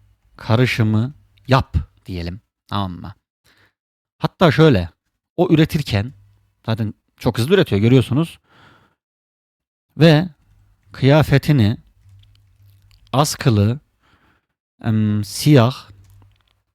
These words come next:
elbise ile değiştir. Belki böyle kıyafet deneyecekler falan vardır aramızda.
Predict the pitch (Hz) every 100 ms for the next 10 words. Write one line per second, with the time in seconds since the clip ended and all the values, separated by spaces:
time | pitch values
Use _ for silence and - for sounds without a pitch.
0 | _ _ _ _ _ _ 113 120 123 117
1 | - 110 85 _ _ _ _ _ _ _
2 | - 123 101 98 120 - _ _ _ _
3 | _ - 117 107 131 - 170 90 151 170
4 | 175 196 175 160 180 - 175 170 175 175
5 | 151 185 269 180 101 - 104 101 98 135